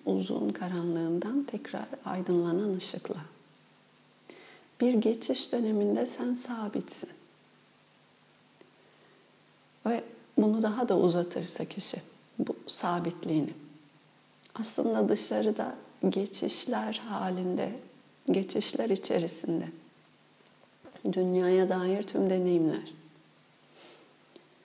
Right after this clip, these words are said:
Bir şeyi seyirci olduğunuz zaman,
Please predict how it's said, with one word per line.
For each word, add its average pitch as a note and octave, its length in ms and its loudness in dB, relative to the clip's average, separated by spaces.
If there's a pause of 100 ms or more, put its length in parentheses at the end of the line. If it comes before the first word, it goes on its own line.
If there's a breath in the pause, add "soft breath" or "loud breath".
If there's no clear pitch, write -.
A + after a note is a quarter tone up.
(640 loud breath)
Bir A3+ 80 2
şeyi C4+ 500 2 (280)
seyirci G#3+ 600 4
olduğunuz A3 640 2
zaman, F#3 440 2